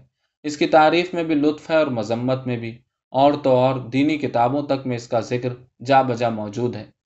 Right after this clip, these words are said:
اور پھر کیا خود فطرت ہر آن اس کے پینے کی ترغیب نہیں دیتی؟ اگر نہیں تو لار کے پھول اس وجہ کے کیوں بنائے کہ وہ مے کی گلابیاں معلوم ہوں؟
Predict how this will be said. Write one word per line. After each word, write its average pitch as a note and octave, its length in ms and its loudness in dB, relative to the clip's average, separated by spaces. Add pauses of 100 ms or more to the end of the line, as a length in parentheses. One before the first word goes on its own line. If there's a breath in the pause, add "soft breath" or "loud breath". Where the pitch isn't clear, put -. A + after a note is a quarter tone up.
(240)
اور F3 220 2
پھر F3 200 -6
کیا E3+ 180 -2
خود E3 240 -6
فطرت C#3 500 -2 (280)
ہر D#3+ 140 4
آن E3 220 2
اس D#3 140 -8
کے D#3 100 -4
پینے C#3 360 -4
کی D3+ 80 -4
ترغیب B2 440 -4
نہیں A#2 200 -4
دیتی؟ C3+ 420 -4 (360)
اگر E3 260 2
نہیں E3 320 -2
تو F3+ 140 0
لار C#3 300 4
کے D#3+ 160 -2
پھول D3+ 400 0
اس C#3 200 -6
وجہ C3+ 280 2
کے D3 140 -4
کیوں D#3 240 -6
بنائے C3 420 0 (340)
کہ D#3+ 60 -6
وہ D#3 180 2
مے D3+ 240 2
کی D#3 180 -4
گلابیاں B2 460 0
معلوم A#2 400 -4
ہوں؟ A#2 140 -12